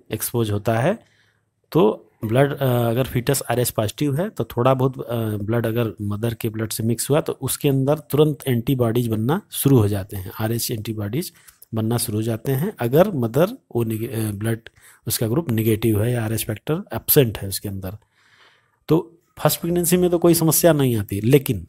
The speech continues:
सेकेंड प्रेगनेंसी में अगर दोबारा से फीटस और मदर का ब्लड मिक्स होता है तो फिर क्या होता है, उसमें जो मदर के अंदर एंटीबॉडीज हैं, आरएच एंटीबॉडीज हैं, वो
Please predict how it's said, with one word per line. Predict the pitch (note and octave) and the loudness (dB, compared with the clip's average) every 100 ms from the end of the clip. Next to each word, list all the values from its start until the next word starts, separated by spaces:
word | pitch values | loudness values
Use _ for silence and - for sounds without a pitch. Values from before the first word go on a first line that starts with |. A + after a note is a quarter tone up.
| _ | _
सेकेंड | - B2+ D#3+ D#3 | -6 0 2 2
प्रेगनेंसी | B2+ B2 A#2+ - B2 | 0 2 0 0 0
में | C3 F3+ - | 2 0 -2
अगर | A2+ C3 A2 | -2 0 0
दोबारा | G2 A2 A#2 C#3 D3+ | 0 2 4 6 6
से | - F2+ E2 - | 4 -2 -10 -12
फीटस | - G#2+ C#3 - - | -8 -2 -2 -2 -6
और | G#2+ G#2+ | -6 -6
मदर | G#2 A#2 | -6 -6
का | A#2 | -6
ब्लड | G#2+ G#2+ - - _ _ _ C#3+ | -6 -8 -10 -20 _ _ _ 4
मिक्स | D#3 - | 4 4
होता | G#2 G2 | -2 -4
है | F2+ - - _ _ _ - | -10 -12 -18 _ _ _ -6
तो | C3+ | -2
फिर | D3+ C3+ | -2 2
क्या | D3+ | 2
होता | D3+ D3+ D3+ | 2 0 -4
है, | D#3 | -2
उसमें | D#3 - F#3 D4+ - _ _ _ _ _ _ - - - - _ - | -4 -2 -4 -4 -10 _ _ _ _ _ _ -6 -6 -6 -20 _ -4
जो | A#2 | -2
मदर | A2+ A#2+ D3 | 0 2 2
के | C3 C3 | 2 0
अंदर | C3 C#3 | 2 2
एंटीबॉडीज | A#2 C3 A#2+ A2 G#2+ A2+ G2 | 2 2 2 2 0 0 0
हैं, | G#2 E2 - _ _ _ _ | -2 -4 -12 _ _ _ _
आरएच | G#2 A2+ A2+ | -4 -2 -2
एंटीबॉडीज | A2+ A2 G#2+ F#2+ G2 F#2+ | -2 0 0 0 -2 -4
हैं, | F2+ | -6
वो | F#2 A#2 G3+ - | -2 2 2 0